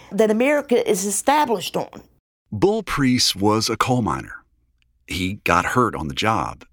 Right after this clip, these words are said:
Speaker 2: and eventually became dependent on pain medication to get him through the day. Debbie says her brother's experience mirrored many others.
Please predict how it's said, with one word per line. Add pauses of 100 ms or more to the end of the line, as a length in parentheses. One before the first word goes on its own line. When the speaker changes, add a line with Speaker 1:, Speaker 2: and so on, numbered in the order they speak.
(140)
Speaker 2:
and
eventually
became
dependent
on
pain
medication
to (100)
get
him
through
the
day. (720)
Debbie
says
her
brother's
experience
mirrored
many
others.